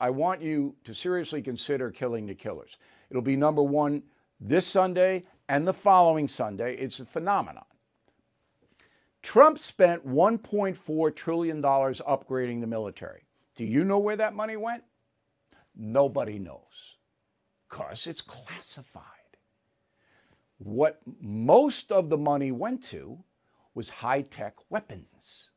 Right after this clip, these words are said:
They're in space. All right? Those weapons are responsible for assassinating these terror leaders every day. And I go right through it.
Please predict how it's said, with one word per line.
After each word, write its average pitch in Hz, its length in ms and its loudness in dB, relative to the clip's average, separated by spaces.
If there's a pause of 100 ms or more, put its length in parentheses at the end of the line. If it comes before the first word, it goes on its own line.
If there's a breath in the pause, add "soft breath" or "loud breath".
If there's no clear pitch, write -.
(1400)
They're 87 200 -12
in 143 120 -4
space. - 760 2 (1400)
All 85 80 -16
right? 185 280 -2 (680)
Those 247 280 8
weapons 175 640 2 (240)
are 87 100 -14
responsible 156 760 0
for 104 160 -10
assassinating 160 960 -2
these 113 220 -8
terror 117 300 -4
leaders 180 800 0 (1200)
every 202 260 4
day. 156 320 -2 (1500)
And 107 260 -10
I 107 140 -4
go 101 420 -8
right 98 220 -4
through - 240 -18
it. - 80 -20